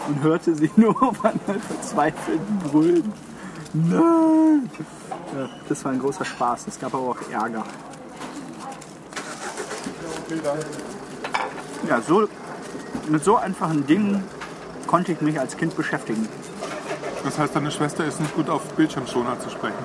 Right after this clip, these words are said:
Speaker 1: Nein. Das hat sie geprägt.
Speaker 2: Aber ganz schön, ähm, einfallsreich.
Speaker 1: So bin ich halt.
Speaker 2: So bist du halt. Aber du wusstest schon ganz genau, womit man den Leuten Angst machen kann, ne?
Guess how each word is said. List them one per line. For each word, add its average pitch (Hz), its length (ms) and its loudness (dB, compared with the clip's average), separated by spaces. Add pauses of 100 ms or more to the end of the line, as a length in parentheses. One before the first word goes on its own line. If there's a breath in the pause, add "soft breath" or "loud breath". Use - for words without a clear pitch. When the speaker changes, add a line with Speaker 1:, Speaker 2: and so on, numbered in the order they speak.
Speaker 1:
Nein. 110 280 4 (960)
Das 131 140 -4
hat 160 140 2
sie 160 80 0
geprägt. 135 540 0 (1000)
Speaker 2:
Aber 139 160 2
ganz 143 180 -2
schön, 156 180 4
ähm, 143 200 2 (540)
einfallsreich. 117 720 0 (480)
Speaker 1:
So 135 80 2
bin 143 220 2
ich 135 200 2
halt. 117 220 0 (920)
Speaker 2:
So 151 120 6
bist 139 240 0
du 117 100 0
halt. 101 180 0 (1600)
Aber 131 120 0
du 135 100 2
wusstest 151 300 0
schon 160 120 2
ganz 160 160 0
genau, 151 300 4
womit 139 220 0
man 151 120 2
den 139 120 0
Leuten 131 260 0
Angst - 260 -2
machen 117 260 0
kann, 113 120 -2
ne? 139 120 -2